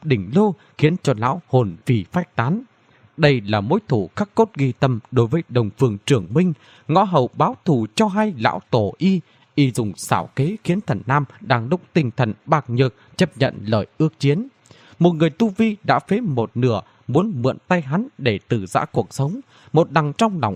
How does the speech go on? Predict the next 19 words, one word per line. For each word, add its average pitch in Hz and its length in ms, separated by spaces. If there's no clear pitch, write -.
ôm 127 180
thù 104 220
hận, 110 160
định 151 220
báo 185 280
thù 110 220
cho 117 120
lão - 280
tổ, 104 220
kết 185 120
quả 104 340
đương 135 280
nhiên 107 200
không 110 200
cần 98 300
đoán 143 240
nữa. 156 240
Đông 156 200
Phương 127 220